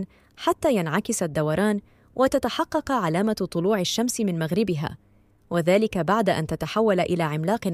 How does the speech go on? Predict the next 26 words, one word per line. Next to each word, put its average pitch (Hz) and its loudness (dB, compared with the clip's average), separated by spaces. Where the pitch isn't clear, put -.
أحمر 175 -2
يحرق 311 0
الأخضر 233 0
واليابس 185 2
على 180 0
الأرض. 156 -4
بينما 170 2
يشير 247 -2
القرآن 190 -2
الكريم 185 -2
والسنة 226 0
النبوية 180 0
الشريفة 165 -2
إلى 294 2
أن 311 0
الساعة 196 -2
قد 170 -4
اقتربت، 147 -4
وأن 165 0
بعثة 190 0
النبي 165 -2
محمد 202 -2
صلى 160 -2
الله 185 -2
عليه 160 -2
وسلم 156 -2